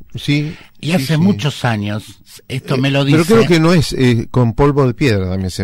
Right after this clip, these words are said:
Speaker 1: hay que mezclarlo,
Speaker 2: Bueno,
Speaker 1: ¿eh?
Speaker 2: eh, ¿sabe quién me lo dice esto? Este, Ruiz, el de Mueblería Ruiz,
Speaker 1: Sí.
Speaker 2: que tiene años acá.
Speaker 1: Eh, sí.
Speaker 2: Me dice, "Mire, no, déjese embromar, dice que tanta historia".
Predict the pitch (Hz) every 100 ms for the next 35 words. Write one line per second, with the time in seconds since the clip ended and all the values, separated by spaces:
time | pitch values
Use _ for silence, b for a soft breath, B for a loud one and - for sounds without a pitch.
0 | 90 101 101 101 - 104 92 87 117 -
1 | - - - 147 180 156 143 131 151 147
2 | 143 139 - 104 82 B B B B B
3 | 107 107 92 - 98 147 143 - - _
4 | 98 95 95 101 101 107 117 101 92 -
5 | _ _ - 202 - - 92 107 104 90
6 | 104 92 87 - 98 123 113 135 - 113
7 | 151 135 117 131 120 101 95 107 107 110
8 | 101 110 98 90 104 101 95 82 90 107
9 | 107 98 - 131 117 101